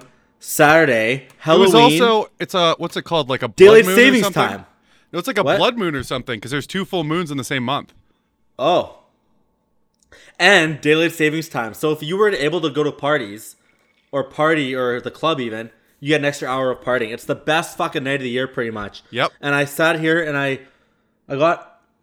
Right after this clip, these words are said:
Speaker 1: I got canceled at work, so I was able to have the night off. It was, I looked on Facebook. No one was doing anything. My friends told me to go the fuck back home.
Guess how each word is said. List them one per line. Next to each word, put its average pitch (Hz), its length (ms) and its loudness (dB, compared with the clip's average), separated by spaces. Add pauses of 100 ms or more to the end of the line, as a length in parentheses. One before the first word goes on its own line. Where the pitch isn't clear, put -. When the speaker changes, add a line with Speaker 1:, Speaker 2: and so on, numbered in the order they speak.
(120)
Speaker 1:
I 139 60 -4
got 143 180 0
canceled 147 400 -4
at 127 40 -6
work, 135 140 -4
so 147 120 -4
I 127 60 0
was 123 120 -4
able 131 160 -6
to 127 80 -6
have 127 160 -6
the 127 60 -8
night 123 180 -4
off. 120 220 -4
It 127 40 -12
was, 117 220 -10
I 120 100 -14 (240)
looked 151 200 -8
on 147 100 -6
Facebook. 139 600 -8
No 135 120 -10
one 147 120 -6
was 143 100 -6
doing 135 160 -8
anything. 131 260 -8 (220)
My 123 80 -8
friends 139 300 -6
told 139 160 -8
me 139 80 -4
to 127 80 -2
go 123 180 -4
the 131 80 -6
fuck 131 320 -6
back 127 200 -4
home. 120 360 -8